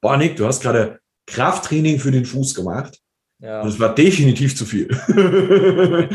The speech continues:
Speaker 2: Ich, ich meine, Farmers, also vom absoluten Load auch, äh, was der viel Kilo auf dem Farmers Walk drauf hast, zusätzliche
Speaker 1: Nein, nein.
Speaker 2: Position, die dein Fuß nicht gewohnt ist, das ist natürlich, das geht dann ja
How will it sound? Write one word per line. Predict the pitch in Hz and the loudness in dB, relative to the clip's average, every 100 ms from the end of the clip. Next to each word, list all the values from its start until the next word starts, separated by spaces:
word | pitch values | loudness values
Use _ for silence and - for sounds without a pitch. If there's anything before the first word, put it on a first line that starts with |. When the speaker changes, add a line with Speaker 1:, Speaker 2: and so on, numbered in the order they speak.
| 196 127 | -6 -6
Speaker 2:
Ich, | 120 | -10
ich | 120 | -12
meine, | 123 117 113 | -8 -8 -6
Farmers, | 123 120 127 - | -6 -4 -6 -8
also | 123 120 113 | -10 -10 -8
vom | 120 117 | -8 -8
absoluten | 123 - 117 123 131 120 | -10 -12 -12 -12 -12 -12
Load | 110 107 127 151 | -4 0 0 -2
auch, | 110 113 139 - _ _ _ - | -4 -4 -4 -8 _ _ _ -10
äh, | 113 107 104 101 | -4 -4 -4 -8
was | 110 107 | -14 -12
der | 117 107 | -6 -8
viel | - 113 101 | -6 -10 -10
Kilo | 123 117 | -6 -6
auf | 110 | -6
dem | 120 | -8
Farmers | 123 113 110 | -10 -8 -6
Walk | 107 - | -8 -6
drauf | 113 120 123 | -6 -6 -8
hast, | 113 | -10
zusätzliche | - 120 120 117 131 | -12 -10 -10 -8 -2
Speaker 1:
Nein, | 139 | -2
nein. | 123 | -2
Speaker 2:
Position, | 113 101 123 127 | -6 -8 -4 -4
die | 123 | -4
dein | 117 113 | -4 -4
Fuß | - 127 135 | -4 -10 -10
nicht | 113 | -8
gewohnt | 123 120 131 131 | -8 -4 -4 -4
ist, | 120 117 | -8 -6
das | 113 - | -10 -8
ist | 110 | -12
natürlich, | 120 110 117 113 | -10 -6 -6 -8
das | - - | -14 -12
geht | 117 113 | -8 -6
dann | 110 | -6
ja | 104 104 - | -6 -8 -10